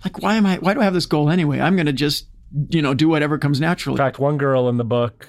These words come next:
Speaker 2: or no, it wasn't in the book, I think it was in an interview he did, uh, described these lag measures as "oh crap" or "oh cool" measures. Like, you get on the scale, "Oh crap, I haven't lost that weight. Oh cool, I have lost that weight."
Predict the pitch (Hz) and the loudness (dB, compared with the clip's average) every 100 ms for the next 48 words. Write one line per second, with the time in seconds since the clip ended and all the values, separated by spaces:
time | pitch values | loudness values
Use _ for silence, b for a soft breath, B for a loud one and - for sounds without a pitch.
0 | _ - 131 143 156 143 170 208 143 117 | _ -2 0 0 0 0 0 -2 -2 0
1 | 131 127 110 117 160 165 123 117 117 127 | 0 0 -2 -6 -4 -4 -2 -2 -2 -2
2 | 113 110 104 110 110 104 101 110 127 110 | -2 -2 -4 -4 -2 -2 -4 -6 -4 -4
3 | 104 120 - 127 117 117 110 - 185 139 | -4 -6 -4 -2 0 0 -4 -14 -18 -6
4 | 120 117 107 117 117 117 113 117 113 107 | -2 -2 -2 -4 -2 -2 -2 -2 -2 -2
5 | 113 107 - - 113 110 104 - B B | -4 -4 -6 -6 -4 -4 -6 -12 B B
6 | - 151 151 - 143 131 151 - - 135 | -2 0 0 0 0 0 -2 -8 -2 0
7 | 123 160 135 - 151 135 110 101 127 120 | 0 0 -2 -2 -2 0 0 -2 -4 -2
8 | 110 107 95 - 123 113 - 135 113 131 | -2 -4 -6 -4 -2 -2 -4 -4 -2 0
9 | 139 160 - - 135 123 131 - B B | 0 -2 -4 -2 0 0 0 -4 B B
10 | 139 139 - 147 110 - _ b b b | -2 -2 0 0 0 -4 _ b b b
11 | 113 127 120 127 117 - 123 113 123 110 | -2 -2 -2 0 -2 -2 -4 0 0 0
12 | 107 - 127 127 139 110 104 107 117 104 | -2 -2 -4 -2 -2 0 0 0 -2 0
13 | 104 - 117 113 110 95 | -2 -2 -4 -2 -4 -4